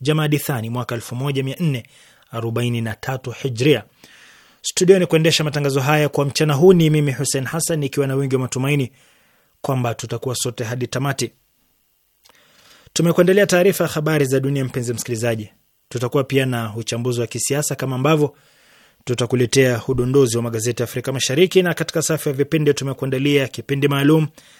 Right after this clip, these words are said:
ambacho kitakujia kwa mnasaba wa kumbukumbu ya kufa shahidi Hadhrat Ummul Banin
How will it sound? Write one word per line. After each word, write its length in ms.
ambacho 460
kitakujia 560
kwa 180
mnasaba 680
wa 240
kumbukumbu 840
ya 140
kufa 300
shahidi 580
Hadhrat 580
Ummul 300
Banin 440